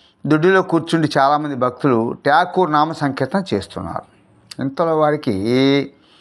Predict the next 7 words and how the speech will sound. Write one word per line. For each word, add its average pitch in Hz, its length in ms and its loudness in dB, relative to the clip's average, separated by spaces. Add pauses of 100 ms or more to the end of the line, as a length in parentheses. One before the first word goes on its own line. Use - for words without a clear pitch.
(760)
ఇరవై 175 540 0
లేదా 165 540 0
ఇరవై 143 380 0
ఒక్క 139 220 -4
మూరల 156 380 2
దూరంలో 147 580 -4
ఆకాశంలో 147 1300 2